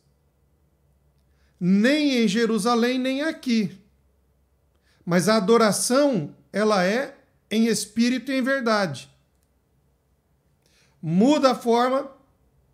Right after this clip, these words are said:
estabelece definitivamente a essência. Você entendeu esse negócio?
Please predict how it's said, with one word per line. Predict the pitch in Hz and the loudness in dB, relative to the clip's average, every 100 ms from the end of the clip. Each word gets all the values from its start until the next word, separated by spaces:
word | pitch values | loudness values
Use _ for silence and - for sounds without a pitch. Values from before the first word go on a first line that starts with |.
| _ _ _ - | _ _ _ -8
estabelece | - - 240 233 226 240 254 - 254 | -8 -2 4 8 8 6 4 -2 -4
definitivamente | 247 233 247 233 254 247 226 233 240 | -4 -2 -4 -4 -4 -2 -2 -2 -4
a | 233 | -4
essência. | 226 - 240 233 - 160 123 _ _ _ _ _ _ _ _ _ _ _ _ _ - | -4 -4 -4 -4 -6 -10 -12 _ _ _ _ _ _ _ _ _ _ _ _ _ -14
Você | - 320 | -4 -2
entendeu | 285 220 208 247 | 0 0 2 2
esse | - 202 | 0 -2
negócio? | 190 220 240 156 - | -2 0 -2 -2 -8